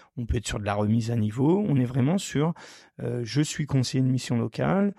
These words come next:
Qu'est-ce que je vais pouvoir mettre en place pour aider ce jeune ? Parce que j'ai identifié ces problématiques à l'amener à la, à l'emploi.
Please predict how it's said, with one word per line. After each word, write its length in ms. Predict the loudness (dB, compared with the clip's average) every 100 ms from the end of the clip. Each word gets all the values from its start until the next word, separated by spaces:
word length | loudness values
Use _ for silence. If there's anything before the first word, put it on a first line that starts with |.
| -10 _ _
Qu'est-ce 240 | 0 0
que 100 | 0
je 120 | 0 0
vais 100 | -4
pouvoir 260 | -2 0
mettre 300 | 2 0 0
en 60 | -2
place 280 | 0 -2 -2
pour 240 | -2 -2
aider 280 | -2 0 0
ce 280 | 0 2 2
jeune ? 340 | 4 4 4
Parce 160 | 2 -2
que 140 | 0
j'ai 180 | 0 2
identifié 560 | 0 0 0 -2 -2 -2
ces 160 | -2
problématiques 760 | -6 -6 -4 -2 -2 -4 -6 -8 -20 -20 -20 _ -4
à 120 | 0
l'amener 520 | 2 2 4 4 2 0
à 240 | -6 -4 -2
la, 340 | -2 -2 -4
à 160 | -2 0
l'emploi. 420 | 2 0 -2